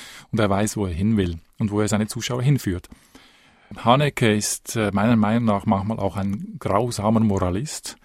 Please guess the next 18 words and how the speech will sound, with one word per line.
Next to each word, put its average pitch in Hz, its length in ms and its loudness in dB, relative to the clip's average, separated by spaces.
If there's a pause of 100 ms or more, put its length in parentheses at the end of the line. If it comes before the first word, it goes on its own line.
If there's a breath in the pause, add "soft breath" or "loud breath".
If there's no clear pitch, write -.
(160 soft breath)
denn 117 180 6
er 113 380 6
wertet, 143 1300 0
äh, 120 200 4
zwar 113 440 4
nicht 135 580 -2
direkt 113 420 0
im 156 140 -2
Film, 135 380 0
aber 107 180 4
er 107 100 0
zeigt 123 300 0
die 110 80 -2
Dinge 123 300 -2
so, 120 340 2
dass 127 240 -2
wir 113 300 -2
uns 117 360 -4